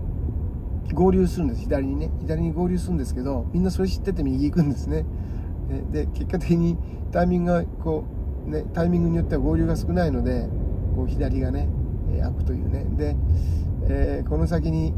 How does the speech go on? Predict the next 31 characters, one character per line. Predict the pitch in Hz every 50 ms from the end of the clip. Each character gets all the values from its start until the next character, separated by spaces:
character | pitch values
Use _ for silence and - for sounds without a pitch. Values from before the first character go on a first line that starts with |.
| - - -
今 | - 160 151
度 | - 123
は、 | 117 117 117 120 - - -
あ | - 120
の、 | - - - -
え、 | - - - - - - -
え | - - -
ー | -
っ | -
と | - -
ね、 | - - - - - - - - - -
え | - - - - - - - - - - - - - - - - - - - - - - - - - - -
ー、 | -
う |
ん | -
と | - -
ね、 | - - - - - - - - - - - - - - - - -
永 | 175 185 170
福 | - - - 151 -
だ | - -
と | - -
か | - -
ね、 | - - - - - - - -
え | - - - - - - - - - - -
ー、 | - 147 147
永 | - - -
福 | 165
は | 156 135 - - - -
ち | - -
ょ |
っ | -